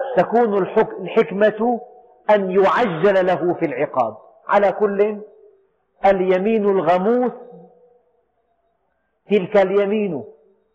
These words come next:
التي يحلفها المرء ليقتطع بها حق امرئ مسلم لا كفارة لها لأنها تغمسه في النار.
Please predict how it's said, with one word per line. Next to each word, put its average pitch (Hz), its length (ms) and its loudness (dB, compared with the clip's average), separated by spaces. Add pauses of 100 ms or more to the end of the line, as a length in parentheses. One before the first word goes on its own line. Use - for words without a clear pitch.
التي 185 400 0
يحلفها 196 600 0
المرء 190 500 -2 (1600)
ليقتطع 190 920 0
بها 196 340 0
حق - 400 -2
امرئ 208 440 2
مسلم 226 760 0 (720)
لا 196 200 2
كفارة 180 800 0
لها 170 560 -2 (420)
لأنها 190 580 0
تغمسه 185 720 0
في 185 120 -2
النار. 131 320 -4